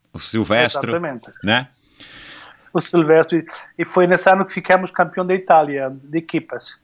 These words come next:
Speaker 1: Uhum.
Speaker 2: Oitenta e cinco, exato.
Speaker 1: Legal. Deixa eu,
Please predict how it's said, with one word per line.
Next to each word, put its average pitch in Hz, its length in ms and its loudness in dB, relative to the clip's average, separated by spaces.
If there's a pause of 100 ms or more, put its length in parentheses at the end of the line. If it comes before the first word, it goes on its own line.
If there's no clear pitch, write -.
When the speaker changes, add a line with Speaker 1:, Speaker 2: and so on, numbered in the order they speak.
(380)
Speaker 1:
Uhum. 113 380 0 (1300)
Speaker 2:
Oitenta 147 340 -4
e 160 60 2
cinco, 135 600 -8
exato. 139 520 0 (560)
Speaker 1:
Legal. 113 400 2 (100)
Deixa 165 500 2
eu, 110 720 0